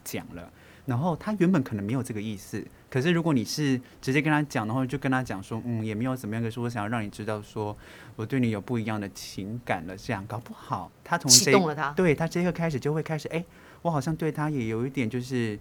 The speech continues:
Speaker 1: 他会开始观察一些日常，就是原来你们是有这些，有这些那个细节存在在一些火花蹦出的，我觉得这也是一个我向往的一个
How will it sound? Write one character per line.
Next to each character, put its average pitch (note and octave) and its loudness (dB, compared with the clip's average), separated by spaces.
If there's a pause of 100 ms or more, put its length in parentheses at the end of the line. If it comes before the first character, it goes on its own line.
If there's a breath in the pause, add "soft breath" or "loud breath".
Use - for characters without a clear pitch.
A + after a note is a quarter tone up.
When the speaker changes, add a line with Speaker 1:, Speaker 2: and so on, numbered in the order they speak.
(140 loud breath)
Speaker 1:
他 E3 -2
会 E3+ 0
开 E3+ 0
始 - -2
观 C3+ 2
察 A2+ -2
一 A2+ -2
些 B2 -2
日 C3+ -2
常， G#2 -8
就 B2 -6
是 D3+ -2
原 C#3 2
来 B2+ 2
你 B2 2
们 A2 -2
是 C#3 -4
有 G#2+ 0
这 A#2+ -4
些， A#2 -2 (540 loud breath)
有 A#2 -2
这 C3+ 0
些 C3 4
那 C3 4
个 A#2+ 2
细 C3+ 0
节 F2 -6
存 - -4
在 A2+ 0
在 A2 -2
一 A#2 0
些 A#2 -6
火 G2 -8
花 G#2+ -4
蹦 A2 -2
出 G#2 -8
的， F#2+ -4
我 G2+ -6
觉 D#3 -4
得 F3+ -2
这 F#3+ 0
也 A#2+ 2
是 - -2
一 B2+ 2
个 G#2+ 2 (460 loud breath)
我 A#2 2
向 C3 0
往 F2 -6
的 G#2 -4
一 G#2+ -4
个 G#2 -4